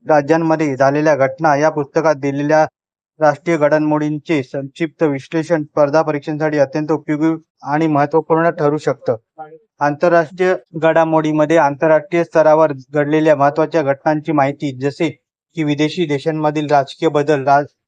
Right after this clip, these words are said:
आंतरराष्ट्रीय करार, जागतिक आर्थिक घडामोडी, परीक्षांमध्ये आंतरराष्ट्रीय संबंधांवर आधारित प्रश्नांची शक्यता जास्त असते.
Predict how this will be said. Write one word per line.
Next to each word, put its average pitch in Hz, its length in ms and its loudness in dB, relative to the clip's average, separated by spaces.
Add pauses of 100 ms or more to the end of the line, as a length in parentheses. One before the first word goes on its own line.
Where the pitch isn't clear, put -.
(140)
आंतरराष्ट्रीय 156 600 -2
करार, 147 400 2 (480)
जागतिक 151 520 0
आर्थिक 151 360 -2
घडामोडी, 147 500 0 (380)
परीक्षांमध्ये 156 1000 -2
आंतरराष्ट्रीय 151 720 0
संबंधांवर 151 720 0
आधारित 143 400 0
प्रश्नांची 147 560 -4
शक्यता 151 480 -4
जास्त 139 340 -2
असते. 139 400 -2